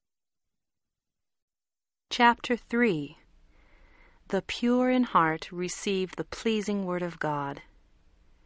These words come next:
Lamanite righteousness exceeds that of Nephites. Jacob warns against fornication, lasciviousness, and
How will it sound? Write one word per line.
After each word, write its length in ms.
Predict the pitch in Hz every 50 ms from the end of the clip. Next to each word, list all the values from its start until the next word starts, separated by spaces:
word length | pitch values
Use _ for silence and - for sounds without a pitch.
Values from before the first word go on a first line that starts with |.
| - _ _ _ _ - - -
Lamanite 540 | 185 185 190 202 226 240 247 240 233 233 -
righteousness 840 | 202 190 190 196 190 - - 175 - - 160 151 143 143 - - -
exceeds 600 | - 185 180 - - - - 247 247 247 - -
that 320 | - 143 135 131 131 -
of 160 | - 170 165 180
Nephites. 720 | 202 220 247 240 - - 139 135 131 123 - - - - - _ _ _ _ _ - _ _ - _ _ _ - - - - - - _ _ _ -
Jacob 460 | 175 208 214 226 - 254 214 202 196
warns 400 | 196 208 220 220 220 233 226 -
against 480 | 202 170 175 170 170 180 - - - -
fornication, 960 | - - 185 185 190 202 202 - - 185 175 175 - - 185 180 180 175 170
lasciviousness, 880 | 170 - - - 233 226 208 202 170 165 - - 170 165 160 - -
and 280 | - - 180 185 180 -